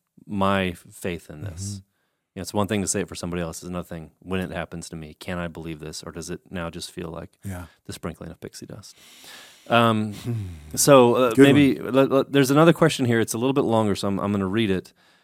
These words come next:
Speaker 1: Um, and just, just hang on for a second and, and listen. I, th-, I think it's a really great question, uh, written by a newlywed husband. He says, "As a newlywed husband, I am very much struggling with how spiritual leadership should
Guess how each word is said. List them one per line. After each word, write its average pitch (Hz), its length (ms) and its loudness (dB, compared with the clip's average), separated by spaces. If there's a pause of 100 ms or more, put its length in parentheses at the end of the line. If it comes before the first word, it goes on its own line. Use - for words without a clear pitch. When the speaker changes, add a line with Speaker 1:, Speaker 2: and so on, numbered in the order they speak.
(280)
Speaker 1:
Um, 87 640 -4 (500)
and 98 120 -6
just, 95 180 -8
just 113 160 -4
hang 127 180 0
on 107 160 0
for 95 120 -6
a 82 60 -6
second 85 340 -8
and, 87 160 -10
and 87 120 -10
listen. 92 300 -6
I, 82 80 -8
th-, - 140 -14
I 90 40 -8
think 98 140 -6
it's 85 100 -10
a 85 60 -8
really 85 220 -6
great 80 220 -8 (240)
question, 80 580 -12
uh, 80 100 -10
written 87 300 -8
by 80 180 -6
a 78 80 -10
newlywed 85 440 -8
husband. 78 360 -12
He 82 80 -16
says, 85 460 -6 (460)
"As 113 180 0
a 120 60 4
newlywed 131 400 6
husband, 98 500 2 (800)
I 110 80 2
am 113 180 2
very 147 180 4
much 156 160 2
struggling 123 520 2
with 104 240 -4
how 120 240 2
spiritual 120 420 -4
leadership 101 420 -6
should 92 220 -8